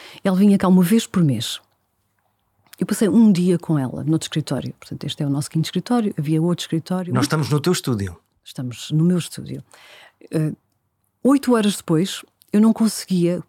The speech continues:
Speaker 1: por-, eu não tinha recursos. Portanto, eu não, eu senti-me incompetente, incapaz e deitei a, a, a minha toalha ao chão. Eu pensei: "Ok, Sara,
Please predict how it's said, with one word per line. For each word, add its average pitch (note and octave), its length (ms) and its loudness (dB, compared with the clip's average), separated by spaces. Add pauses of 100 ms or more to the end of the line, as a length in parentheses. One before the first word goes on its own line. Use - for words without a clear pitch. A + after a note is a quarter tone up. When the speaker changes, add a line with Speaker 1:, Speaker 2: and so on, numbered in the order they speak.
(120)
Speaker 1:
por-, F3+ 260 2
eu G#3+ 80 4
não A3+ 100 6
tinha C4 220 6
recursos. - 760 -4
Portanto, - 300 -2
eu G#3 140 4
não, G#3 180 4
eu G3 240 0
senti-me G3+ 460 0
incompetente, G3+ 840 2
incapaz F#3 800 0 (640)
e G3+ 540 2 (880)
deitei A3+ 580 2
a, G3 40 0 (460)
a, - 20 4
a G#3+ 40 6
minha A#3 160 6
toalha G3 320 0
ao G#3+ 60 2
chão. D#3 400 -2 (240)
Eu D#3+ 140 -4
pensei: E3 580 -2
"Ok, F3 300 -2
Sara, E3 440 -4